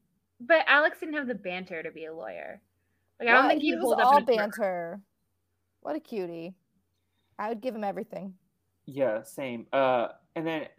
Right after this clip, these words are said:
Speaker 3: Dad and Alex play basketball, and the dad hits a car, and he's like, "That was, I,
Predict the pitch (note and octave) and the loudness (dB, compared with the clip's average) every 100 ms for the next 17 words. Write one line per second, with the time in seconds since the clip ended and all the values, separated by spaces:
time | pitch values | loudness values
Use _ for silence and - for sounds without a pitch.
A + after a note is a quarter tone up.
0 | C#3 E3 G3 G3 D3+ D3 C#3+ E3 C#3 C3+ | 0 4 4 2 -2 0 -2 -4 -2 -2
1 | C#3 C#3 B2 C3+ B2+ C3 C3+ C#3 D3+ - | -4 -6 -6 -6 -6 -4 -2 -4 -6 -12
2 | C3 - - A#2 A2+ G#2+ A#2+ A#2+ B2 A2+ | -12 -14 -8 -6 -4 -6 -8 -10 -12 -10
3 | D3 D3 C#3 C3 - G3 _ _ - - | -8 -6 -6 -8 -18 -20 _ _ -20 -20
4 | - - C#3+ C3+ | -16 -8 -6 -6